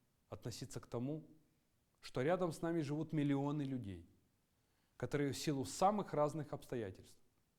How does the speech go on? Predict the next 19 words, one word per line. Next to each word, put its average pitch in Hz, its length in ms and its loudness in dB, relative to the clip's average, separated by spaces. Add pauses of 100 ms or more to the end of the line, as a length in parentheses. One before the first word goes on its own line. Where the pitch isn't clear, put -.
просто 151 240 -4
думают 135 380 -6
иначе. 117 340 -10 (1040)
Разнообразие — 156 920 4 (280)
это 135 180 -2
не 175 140 4
наш 170 240 2
недостаток. 143 600 -2 (760)
Это 190 320 6
наше 160 380 2
богатство. 135 680 2 (800)
А 127 120 4
всех 175 400 2
нас 127 400 -2 (600)
объединяет 151 840 2
Украина. 110 560 -4 (1400)
Закончить 147 540 0
своё 151 220 2
выступление 139 760 -4